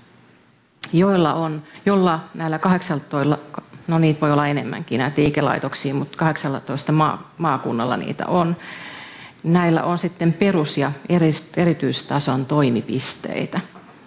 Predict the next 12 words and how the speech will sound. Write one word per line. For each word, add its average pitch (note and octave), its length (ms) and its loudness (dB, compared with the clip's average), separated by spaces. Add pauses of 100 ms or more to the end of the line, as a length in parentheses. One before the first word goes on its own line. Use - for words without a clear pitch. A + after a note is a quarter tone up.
(720)
Ja C3 280 2
esimerkiksi D3+ 640 0
y-, F3 180 4
yliopistolliset D3 840 2
keskussairaalat B2+ 1040 0
on C#3 200 0
erityistason C3 880 0
toimipiste - 840 -4 (240)
tulevaisuudessa. - 960 -6 (1080)
Maakunnalla F3 420 2
on D3+ 80 -2
käytössä C#3+ 540 -4